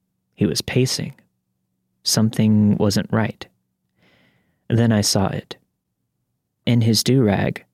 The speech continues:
a Samsung logo reflecting in the cell house light. Shit. I knew there was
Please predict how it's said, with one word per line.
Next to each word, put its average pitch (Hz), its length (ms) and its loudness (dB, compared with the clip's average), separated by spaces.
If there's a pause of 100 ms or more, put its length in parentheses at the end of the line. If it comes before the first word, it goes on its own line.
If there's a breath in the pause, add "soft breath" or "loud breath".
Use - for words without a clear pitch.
(100)
a 117 60 0
Samsung 123 800 2
logo 98 520 -2 (260)
reflecting 131 760 -2 (480 soft breath)
in 104 140 2
the 101 80 2
cell 107 240 0
house 107 280 -2
light. 120 340 -4 (1080)
Shit. - 460 -4 (720)
I 110 80 0
knew 127 140 4
there 117 180 2
was 98 340 -2